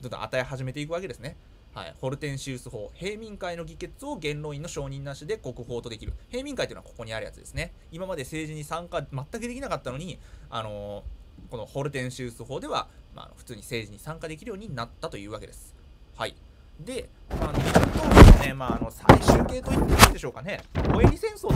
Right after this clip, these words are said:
いうものが始まっていきます。はい。まあ、ローマっていうのは当時めちゃめちゃ広大な植民地を、まあ、持っていたのでですね、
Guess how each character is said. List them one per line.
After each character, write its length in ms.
い 60
う 40
も 100
の 60
が 140
始 240
ま 80
っ 40
て 80
い 340
き 40
ま 60
す。 180
は 140
い。 100
ま 80
あ、 40
ロ 140
ー 20
マ 100
っ 60
て 120
い 20
う 40
の 80
は 80
当 160
時 80
め 140
ち 60
ゃ 40
め 100
ち 80
ゃ 100
広 220
大 160
な 120
植 220
民 200
地 140
を、 200
ま 80
あ、 20
持 140
っ 20
て 200
い 80
た 140
の 100
で 100
で 100
す 60
ね、 240